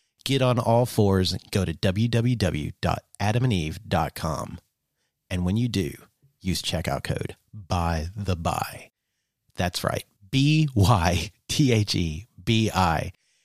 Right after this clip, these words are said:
You, what will you get? Well, mm, mm, mm. All aboard for Pleasureland. That's right. You will get free shipping on your order. You'll also get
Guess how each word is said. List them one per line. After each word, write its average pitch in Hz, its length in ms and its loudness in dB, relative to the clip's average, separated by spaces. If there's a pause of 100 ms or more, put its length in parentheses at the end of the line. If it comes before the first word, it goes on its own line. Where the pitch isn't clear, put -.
(240)
You, 104 120 0
what 104 180 4
will 113 100 2
you 107 200 4
get? 117 280 2 (220)
Well, 78 320 -4 (480)
mm, 90 440 -4
mm, 92 340 0
mm. 76 400 -4 (180)
All 104 480 2
aboard 104 840 2 (100)
for - 340 -12
Pleasureland. - 1040 -2 (460)
That's 101 260 0
right. 85 220 2
You 98 240 2
will 104 140 4
get 82 300 0
free 117 520 2
shipping 117 720 -2
on 90 180 0
your 82 380 -4 (200)
order. 101 360 -2 (340)
You'll 107 300 0
also 117 380 2
get - 360 -2